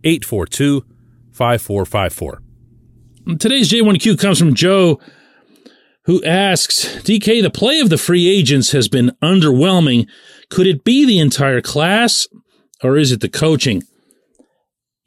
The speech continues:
You know, Joe, I really wish you dropped some names in that, because after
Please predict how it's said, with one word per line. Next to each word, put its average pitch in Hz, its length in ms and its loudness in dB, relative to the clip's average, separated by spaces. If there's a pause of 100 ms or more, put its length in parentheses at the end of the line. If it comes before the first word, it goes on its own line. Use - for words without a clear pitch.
(220)
You 175 160 -2
know, 330 160 -2
Joe, 285 500 0 (540)
I 180 80 0
really 269 420 2
wish 262 320 2
you 233 80 2
dropped 202 400 0
some 170 300 0
names 226 580 0
in 135 160 2
that, 98 360 -2 (220)
because 175 400 0
after 226 600 0